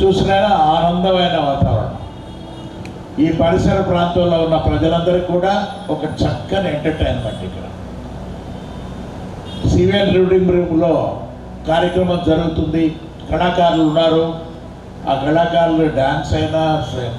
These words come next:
ఆ, పా-, పాట కచేరీలు అయినా కూడా ఆనందంగా, అద్భుతంగా కూడా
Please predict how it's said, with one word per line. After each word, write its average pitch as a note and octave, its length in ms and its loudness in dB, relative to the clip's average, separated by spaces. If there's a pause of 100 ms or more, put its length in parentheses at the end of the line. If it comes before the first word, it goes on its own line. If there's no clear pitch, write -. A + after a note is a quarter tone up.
(280)
ఆ, C#3 40 4 (400)
పా-, B2 200 0 (120)
పాట C3+ 180 0 (120)
కచేరీలు D#3+ 460 2
అయినా D3+ 160 0 (100)
కూడా D3+ 200 2 (720)
ఆనందంగా, D#3+ 520 2 (100)
అద్భుతంగా D#3+ 500 2 (100)
కూడా D3+ 200 2